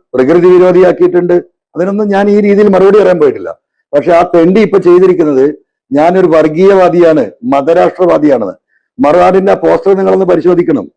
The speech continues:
എനിക്ക് ഈ തെണ്ടിയോട് പറയാനുള്ളത്, സത്യത്തിൽ ഞാൻ വരും നിന്റെ അടുത്തേക്ക്, ഒരു സംശയം നീ കരുതണ്ട.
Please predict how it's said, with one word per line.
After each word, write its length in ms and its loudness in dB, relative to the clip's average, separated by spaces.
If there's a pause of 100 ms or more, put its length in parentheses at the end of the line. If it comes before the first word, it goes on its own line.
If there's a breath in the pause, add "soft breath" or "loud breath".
(540)
എനിക്ക് 180 2
ഈ 160 2
തെണ്ടിയോട് 380 2
പറയാനുള്ളത്, 600 0 (360)
സത്യത്തിൽ 380 -2 (100)
ഞാൻ 160 -2
വരും 240 2
നിന്റെ 160 0
അടുത്തേക്ക്, 400 -2 (480)
ഒരു 100 -2
സംശയം 360 0
നീ 120 2
കരുതണ്ട. 360 0